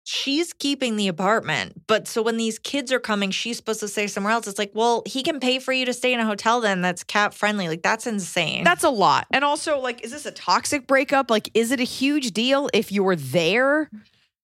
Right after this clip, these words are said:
Speaker 2: Is it weird that you're sleeping in the same room? It's tough because it seems like it's not, like, a toxic breakup, but clearly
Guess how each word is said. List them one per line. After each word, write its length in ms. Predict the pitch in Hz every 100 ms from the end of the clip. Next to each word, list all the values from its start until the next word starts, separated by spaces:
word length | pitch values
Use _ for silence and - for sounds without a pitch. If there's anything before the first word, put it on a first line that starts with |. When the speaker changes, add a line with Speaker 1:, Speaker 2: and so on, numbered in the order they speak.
| -
Speaker 2:
Is 220 | 226 190
it 340 | 220 208 202 _ _ - 151
weird 380 | 190 240 269 269
that 140 | 233 -
you're 100 | 214
sleeping 380 | 233 208 220
in 100 | 202
the 100 | 180
same 420 | 175 - 180 160 175
room? 560 | 269 269 269 269 262 - - - _ _ _ _ _
It's 200 | 240 -
tough 260 | - 320 -
because 300 | 262 262 233
it 100 | -
seems 320 | 294 285 277
like 320 | 254 247 -
it's 140 | 202 240
not, 180 | 233
like, 100 | -
a 120 | 165 -
toxic 680 | - - 190 208 - 294 -
breakup, 600 | 269 330 302 320 - 190
but 380 | 220 208 202 _ _ _ _ _ _ _ _ _ _ _ -
clearly 680 | 285 277 277 277 269 240